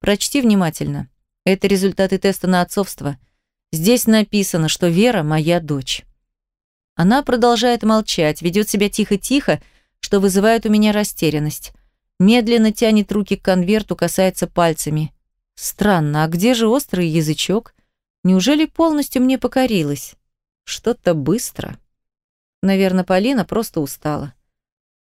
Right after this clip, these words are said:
Вера должна узнать, кто ее отец. Немедленно.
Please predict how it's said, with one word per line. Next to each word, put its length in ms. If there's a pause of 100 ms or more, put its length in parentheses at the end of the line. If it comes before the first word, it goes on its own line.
(140)
Вера 360
должна 420
узнать, 320
кто 220
ее 220
отец. 500 (480)
Немедленно. 840